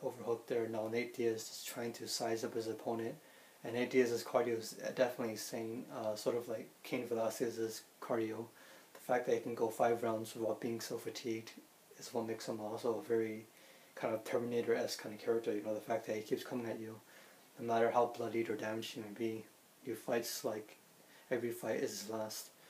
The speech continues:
And Poirier now going for the ground. Very nice takedown here by Poirier. Uh, but he has to watch out for Nate Diaz's submission. And Nate Diaz already goes in for the guillotine, the, uh, front neck guillotine, and he has that shit pretty synced in.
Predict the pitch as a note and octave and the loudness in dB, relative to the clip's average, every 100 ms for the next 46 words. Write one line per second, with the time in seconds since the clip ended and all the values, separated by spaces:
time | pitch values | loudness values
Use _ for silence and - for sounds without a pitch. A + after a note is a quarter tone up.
0 | - - - G#2+ - D3+ D3+ B2+ B2 C3 | -20 -12 -8 -4 8 10 12 12 12 10
1 | C#3+ C#3 A#2 A#2+ A#2+ A2+ C3+ F3 E3+ C#3+ | 10 8 6 6 4 8 10 12 10 6
2 | - C3+ C3 A#2 A#2 A2 - C3 B2 A#2 | 6 4 4 2 0 0 2 4 6 4
3 | A#2+ - - - - - - - - - | 0 -6 -18 -20 -20 -20 -20 -20 -14 -8
4 | B2 A#2 B2 C3 C3+ B2 B2 C3+ - A2+ | 0 4 6 6 8 8 10 8 8 4
5 | A#2 A#2+ B2+ A#2+ A#2+ C#3+ C3 C3+ C3 C#3+ | 4 4 6 6 4 6 6 8 10 10
6 | C#3 C#3 C3+ C3+ C3+ C3+ C#3+ C3+ C3+ A#2 | 10 8 10 8 10 8 6 4 4 4
7 | A2+ - C#3 C3+ C#3 B2 A#2 A2 G#2+ - | 2 2 4 4 2 0 2 0 -2 -12
8 | - - - - - G#2+ G#2+ - - C3 | -20 -20 -20 -18 -14 -8 -8 -8 4 4
9 | C#3 B2+ B2 C3+ B2+ - B2+ A#2 A2+ A2+ | 4 0 -2 2 2 2 -2 -2 -2 0
10 | B2+ B2 C3 - C#3 - - - C3 B2+ | 0 2 2 4 2 2 0 4 4 4
11 | - C3 C3 C3 C3 | 0 0 2 0 0